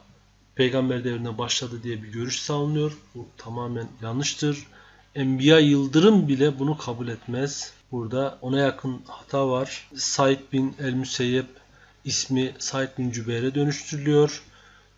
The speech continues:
Ona nispeti şüpheli bir görüş kesin onunmuş gibi naklediliyor. Ebu Hureyre güya on dokuz ay kalmış. Halbuki en az üç sene kalmış. İşte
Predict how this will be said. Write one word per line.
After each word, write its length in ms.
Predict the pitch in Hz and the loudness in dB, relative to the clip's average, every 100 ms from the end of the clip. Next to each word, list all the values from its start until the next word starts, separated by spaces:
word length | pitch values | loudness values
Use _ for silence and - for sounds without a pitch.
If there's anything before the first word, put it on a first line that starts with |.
| - | -6
Ona 340 | 139 143 147 | 2 4 4
nispeti 500 | 147 131 - 139 139 | 2 -4 0 0 0
şüpheli 600 | 151 - - 139 135 143 123 | -2 -2 0 0 2 0 -4
bir 60 | |
görüş 560 | 117 135 135 - - - | -2 2 2 0 -6 -10
kesin 380 | - 120 - 139 - | -10 -8 -6 -8 -6
onunmuş 580 | 123 139 143 131 - | 0 2 2 0 -2
gibi 260 | - 120 113 | -6 -6 -4
naklediliyor. 840 | 113 - 139 135 143 156 151 151 - - - - _ | -6 -4 -6 -4 2 6 8 8 4 -14 -20 -20 _
Ebu 300 | 151 135 143 | 2 4 6
Hureyre 380 | 139 143 139 143 | 6 4 4 4
güya 360 | 123 110 135 139 | 2 2 4 4
on 300 | 135 127 127 | 0 -2 0
dokuz 320 | 123 - 139 | -2 -2 0
ay 180 | 135 135 | 0 0
kalmış. 680 | - 131 131 135 - - - | -2 0 0 0 -2 -4 -8
Halbuki 520 | - 123 123 - 143 147 | -4 -4 -4 -8 -10 -4
en 120 | 135 | -2
az 160 | 131 | -2
üç 140 | 127 - | -4 -8
sene 300 | - 120 113 | -6 -6 -8
kalmış. 460 | - 117 117 113 | -8 -8 -6 -6
İşte 360 | - - 127 123 | -4 -4 -4 -6